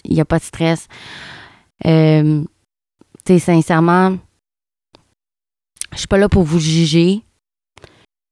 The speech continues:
Euh, moi, mon but ultime, vraiment, dans, de faire un podcast, euh, de développement ou d'aide, c'est vraiment d'être là pour les gens, euh, d'être un soutien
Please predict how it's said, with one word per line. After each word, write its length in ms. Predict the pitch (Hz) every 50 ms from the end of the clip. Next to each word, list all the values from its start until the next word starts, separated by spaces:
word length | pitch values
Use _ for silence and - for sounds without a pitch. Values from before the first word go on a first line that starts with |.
| _ _ _ _ _ -
Euh, 260 | 165 165 160 160 156 156
moi, 260 | 165 175 190 208 208 185 180 - -
mon 240 | - 175 170 160 156
but 320 | 151 175 190 202 196 190 - -
ultime, 560 | - 180 160 156 - - 180 185 180 180 185 175
vraiment, 440 | 165 151 165 165 165 170 175 175
dans, 280 | 175 170 165 160 165 160 - - _ _ _ _ _ _ _ _ -
de 160 | 160 170 156
faire 160 | - - 165
un 280 | 170 170 170 170 160 156
podcast, 840 | - - 170 - - - 165 156 165 160 - - - - - - - _ -
euh, 200 | 175 160 160 156
de 120 | 143 151 156
développement 540 | 143 160 165 151 170 160 151 - 165 160 170
ou 100 | 170 156
d'aide, 420 | 139 151 147 156 165 180 170 165 - _ _ - - - - - - - - _
c'est 120 | - -
vraiment 280 | 170 165 160 170 175 185
d'être 240 | 175 165 156 - -
là 120 | 165 165 156
pour 180 | - 160 147
les 180 | 143 147 143 143
gens, 300 | 139 147 147 160 185 214 - _ _ _ - - - - - - - _ _ _ _ -
euh, 300 | 156 156 151 147 147 147
d'être 240 | 147 160 160 - 170
un 100 | 165 160
soutien 560 | - - 180 - - - 190 190 302 302